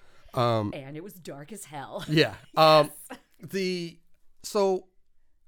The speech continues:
Speaker 1: there's been so many re-, re-, re-, uh, adaptations and,
Speaker 2: Yeah.
Speaker 1: and versions of this throughout the years.
Speaker 2: Yeah.
Speaker 1: Um, it's based off of the, uh,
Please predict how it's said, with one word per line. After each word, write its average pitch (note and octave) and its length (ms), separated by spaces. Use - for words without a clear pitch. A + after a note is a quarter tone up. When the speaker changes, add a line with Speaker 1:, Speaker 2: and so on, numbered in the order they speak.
Speaker 1:
there's F#3 260
been F#3+ 160
so E3+ 360
many C3 520
re-, C#3+ 420
re-, C3 440
re-, C3+ 180
uh, G#2+ 300
adaptations C3 920
and, A2+ 260
Speaker 2:
Yeah. A2+ 60
Speaker 1:
and G#2+ 120
versions A#2 500
of A2 180
this A2 220
throughout A2+ 240
the A2+ 80
years. G#2+ 460
Speaker 2:
Yeah. C#3+ 140
Speaker 1:
Um, G#2+ 400
it's C3 140
based D#3+ 400
off C3 280
of A#2+ 200
the, A2+ 420
uh, G2+ 340